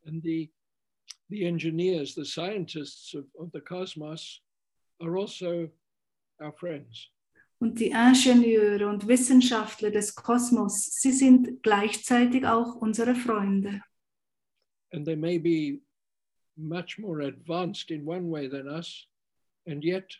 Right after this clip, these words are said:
Speaker 1: they are at one, we are at one.
Speaker 2: Sie sind vielleicht durchaus, äh, schon weiter fortgeschritten als wir, und wir sind eins.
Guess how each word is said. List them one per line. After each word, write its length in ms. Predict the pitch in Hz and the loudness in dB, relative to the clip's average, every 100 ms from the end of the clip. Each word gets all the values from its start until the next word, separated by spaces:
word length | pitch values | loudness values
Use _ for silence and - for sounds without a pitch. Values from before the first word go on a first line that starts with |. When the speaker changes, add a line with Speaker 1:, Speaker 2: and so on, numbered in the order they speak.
| _ _ _ _ _ 160 | _ _ _ _ _ -16
Speaker 1:
they 140 | 165 160 | -10 -8
are 160 | 156 | -8
at 80 | 156 165 | -8 -8
one, 340 | 180 156 160 180 | -8 -8 -12 -10
we 160 | 165 | -10
are 160 | 147 143 | -8 -12
at 120 | 139 | -10
one. 240 | 165 156 127 _ _ _ _ _ | -8 -8 -12 _ _ _ _ _
Speaker 2:
Sie 220 | - 233 | -4 2
sind 260 | 240 247 247 | 10 10 10
vielleicht 800 | 247 240 233 247 247 - - 233 | 8 6 8 6 4 -4 -2 2
durchaus, 800 | 233 - 240 294 240 - - | 2 2 2 2 0 -2 -4
äh, 300 | - - 196 - - _ - | -6 -6 -8 -10 -16 _ -14
schon 320 | - 233 220 | -2 0 2
weiter 340 | 208 214 247 262 | 2 2 2 -2
fortgeschritten 1000 | 262 254 254 - 247 - 233 233 220 196 | 0 0 0 0 2 4 4 4 -2 0
als 320 | 202 - 196 | 2 0 0
wir, 360 | 202 196 190 - _ | 2 2 0 -12 _
und 560 | 220 233 277 320 - - | 6 10 10 8 2 -6
wir 240 | 202 247 | 4 6
sind 440 | 247 262 269 269 254 | 6 6 6 4 0
eins. 640 | 202 190 190 190 - - | -2 -2 -4 -6 -10 -16